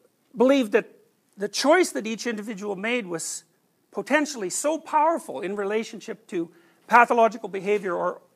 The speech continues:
or honest, or honest and thoughtful behavior that a s-, a single individual properly developed could stand up against a tyranny and win.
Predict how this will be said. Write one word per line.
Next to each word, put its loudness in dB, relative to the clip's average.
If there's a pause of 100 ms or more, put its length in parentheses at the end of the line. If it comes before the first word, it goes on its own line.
or -2
honest, 2 (1000)
or 0
honest 4
and -8
thoughtful 6
behavior -10
that -8 (840)
a 2
s-, -6
a -8
single 2
individual -2
properly -4
developed -4
could -14
stand 0
up -2
against -6
a -16
tyranny -8
and -8
win. -6